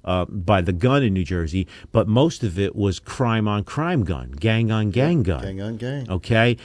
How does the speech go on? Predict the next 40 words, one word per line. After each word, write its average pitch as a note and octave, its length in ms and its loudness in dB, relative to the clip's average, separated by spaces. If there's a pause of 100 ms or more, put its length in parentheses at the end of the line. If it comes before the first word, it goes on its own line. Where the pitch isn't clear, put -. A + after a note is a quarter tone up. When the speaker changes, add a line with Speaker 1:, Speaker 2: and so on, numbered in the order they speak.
(200)
Speaker 1:
So C3+ 320 4
you're C#3+ 160 4
probably E3+ 460 0
talking B2+ 380 2
maybe A2 220 2
thirty E3 460 2
people F#2 500 0
as F#2+ 160 -2
opposed G2+ 380 -4
to G2 80 -2
twelve G#2+ 380 -4
thousand E2+ 640 -2 (240)
legitimately F2+ 600 0
killed, F2 380 -2 (200)
but G#2 160 2
that's A#2+ 240 0
all A#2+ 240 2
they A2+ 140 2
focus - 560 -4
on E2+ 300 -6 (120)
is F2 200 -4
the F#2 80 -2
gun, F2 500 -4
the F2 100 -6
gun, E2+ 380 -4 (100)
the F#2 100 -2
gun. D#2+ 340 -4 (260)
And, D3 160 0
you D#3 60 4
know, D3+ 200 2
again, C#3 340 0 (100)
all C#3 180 2
taxation G2+ 720 -2
is E2 160 -6
theft, D2+ 320 -8
but - 240 -6
sin D#3 320 0
tax A#2+ 400 -6
doesn't F#2 320 -2
hu-, - 140 -8